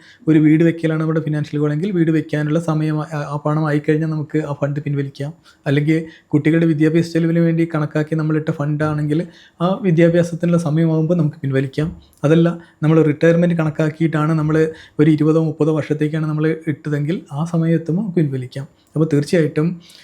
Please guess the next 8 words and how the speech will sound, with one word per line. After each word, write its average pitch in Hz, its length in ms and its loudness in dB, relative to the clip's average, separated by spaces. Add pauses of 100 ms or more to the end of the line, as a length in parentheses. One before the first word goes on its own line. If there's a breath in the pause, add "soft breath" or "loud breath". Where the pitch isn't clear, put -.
(240 loud breath)
market-ിൽ 151 420 2
up 151 200 0
and 160 100 2
down 165 140 2
അല്ല 151 220 0
തീരുമാനിക്കേണ്ടത്. 135 920 -4 (320 soft breath)
എപ്പോഴാണോ 160 640 2
നമ്മൾ 151 480 -2